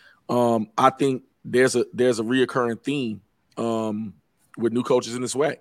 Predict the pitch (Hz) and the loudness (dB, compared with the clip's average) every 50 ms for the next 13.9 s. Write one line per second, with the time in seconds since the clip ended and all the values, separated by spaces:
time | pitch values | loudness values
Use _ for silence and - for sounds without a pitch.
0 | _ _ - 120 120 131 123 120 - 127 131 127 120 120 117 117 123 113 110 113 | _ _ -4 -2 0 0 0 0 -2 -2 -2 0 0 -2 -2 -2 -2 -2 -2 -2
1 | 117 113 110 - _ _ _ _ _ _ _ _ _ _ - _ _ _ _ _ | -4 -6 -8 -12 _ _ _ _ _ _ _ _ _ _ -20 _ _ _ _ _
2 | - - 117 117 117 - 120 120 117 117 113 113 110 113 120 117 110 110 - 107 | -12 -10 -10 -8 -8 -6 -4 -2 -2 -2 -4 -4 -4 -4 -4 -4 -4 -6 -8 -10
3 | 107 - 127 120 117 110 110 107 101 - _ _ _ _ _ _ _ - 117 117 | -8 -6 -6 -6 -6 -4 -6 -6 -6 -8 _ _ _ _ _ _ _ -8 -6 -6
4 | 113 113 110 98 92 117 120 117 113 107 107 110 117 110 - 117 110 113 110 - | -6 -6 -8 -6 -2 -2 0 0 0 -2 -2 -4 -4 -4 -4 -4 -4 -4 -6 -8
5 | - - - - - - 110 110 117 - - 127 123 120 - _ _ _ _ - | -10 -12 -12 -12 -12 -10 -10 -10 -10 -8 -8 -8 -8 -8 -10 _ _ _ _ -8
6 | 127 127 117 113 110 107 - - 135 135 139 139 135 131 143 135 127 - - _ | -6 -6 -4 -6 -6 -8 -6 -4 -2 -2 0 -2 -2 0 0 0 0 -2 -6 _
7 | _ - 127 135 139 - - 151 143 135 120 - - _ _ _ _ _ - - | _ 0 0 0 0 0 -2 -4 -4 -4 -6 -10 -18 _ _ _ _ _ -20 -20
8 | - _ _ _ _ _ _ 254 254 247 - _ _ _ _ _ _ _ _ - | -20 _ _ _ _ _ _ -20 -20 -20 -20 _ _ _ _ _ _ _ _ -20
9 | _ - - - - - - - - - - - _ _ _ _ _ _ _ _ | _ -12 -10 -8 -8 -8 -10 -12 -14 -16 -18 -20 _ _ _ _ _ _ _ _
10 | _ - 131 151 165 - - 175 170 131 135 147 147 143 139 131 110 117 135 139 | _ 2 2 2 2 0 -2 -4 -4 -2 0 2 2 2 2 0 0 2 2 2
11 | 139 135 135 131 107 117 135 131 - - 135 127 127 120 101 120 120 117 120 120 | 2 0 -2 -4 -4 -2 -2 -2 -2 -4 -6 -6 -8 -6 -4 -4 -2 0 0 0
12 | 117 110 120 123 123 123 117 113 113 110 - _ - 120 117 110 107 - - 123 | 0 2 2 2 2 2 0 -2 -4 -6 -8 _ -10 -8 -6 -4 -4 -4 -4 -2
13 | 123 123 120 120 113 - 135 120 117 110 - - 110 107 104 101 - | -2 -2 -2 -4 -2 0 2 2 2 0 -4 -6 -8 -8 -10 -12 -14